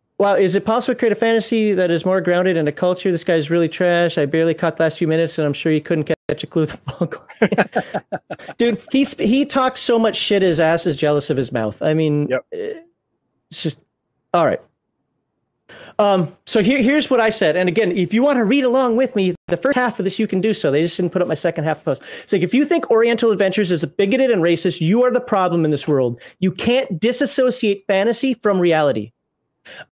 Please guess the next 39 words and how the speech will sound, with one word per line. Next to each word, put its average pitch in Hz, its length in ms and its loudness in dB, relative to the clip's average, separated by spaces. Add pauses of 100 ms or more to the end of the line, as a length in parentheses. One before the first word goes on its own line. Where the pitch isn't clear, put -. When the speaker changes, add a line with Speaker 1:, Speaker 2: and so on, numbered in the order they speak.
(180)
Speaker 1:
I 240 200 2
have 240 200 2
lived, 247 480 0
I 330 120 0
don't 440 160 0
just 359 200 0
know 226 300 2
somebody 156 520 0
in 147 100 0
Japan. 139 480 -4 (1080)
I 254 140 0
have 240 160 2
lived 233 400 0
in 233 120 2
Japan. 165 520 -2 (280)
I 156 60 0
lived 180 240 2
in 196 80 0
Korea 214 460 0
for 294 180 -2
a 285 80 0
year, 226 380 0 (160)
Japan 208 400 0
for 208 160 -2
eighteen 190 460 0
months. 135 420 -4 (280)
I 262 120 0
got 156 260 0
around. 180 420 0 (260)
I 339 160 0
met 320 260 0
people. 165 500 -4
I 349 80 0
still 403 320 -2
have 277 160 0
friends 160 320 0
from 156 320 -4
over 131 220 -2
there. 120 200 -8